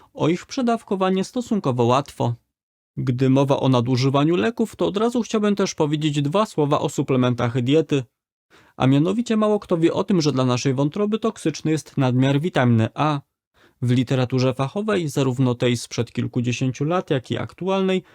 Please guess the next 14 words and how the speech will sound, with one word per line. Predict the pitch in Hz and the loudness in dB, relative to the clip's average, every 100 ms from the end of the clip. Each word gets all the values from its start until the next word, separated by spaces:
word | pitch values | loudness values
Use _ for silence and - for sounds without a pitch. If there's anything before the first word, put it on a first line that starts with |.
| _ - | _ -8
znajdziemy | 135 151 175 220 226 | -2 -2 2 2 0
opisy | 220 214 202 | -2 -4 -2
przypadków | 196 - - 170 - 170 - | -4 -4 -2 -2 -2 -8 -4
uszkodzenia | 202 - 170 151 131 123 | -6 -2 -2 2 2 2
wątroby | 127 127 185 190 | 0 -2 -4 -4
właśnie | 185 220 233 - | -2 -4 -4 -2
na | 220 202 | 0 -2
skutek | - 180 180 | -4 -6 -6
stosowania | - 208 202 180 160 175 | -6 -4 -2 0 2 0
zbyt | 180 202 196 | 0 0 0
dużych | 156 151 165 | 0 0 0
ilości | 170 131 - 151 | 0 0 -2 -6
wspomnianej | - - 160 131 120 113 | -6 -2 2 4 4 2
witaminy. | 117 113 123 151 147 | 0 0 2 4 2